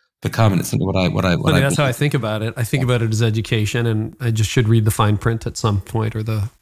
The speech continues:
Speaker 2: the, the bigger font. Um, so what were some of the first changes you made? Two thousand six was a pivotal year. You decided to post talks online.
Speaker 1: Yeah. So, so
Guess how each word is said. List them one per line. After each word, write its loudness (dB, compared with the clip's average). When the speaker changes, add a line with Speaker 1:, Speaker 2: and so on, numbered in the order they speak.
Speaker 2:
the, 0
the 0
bigger 2
font. -4
Um, 0
so -2
what 0
were 0
some -4
of -2
the 2
first 0
changes 2
you 0
made? -4
Two 2
thousand 4
six -2
was 2
a 0
pivotal 0
year. 2
You 2
decided 0
to 0
post -2
talks -4
online. -6
Speaker 1:
Yeah. -4
So, 2
so 2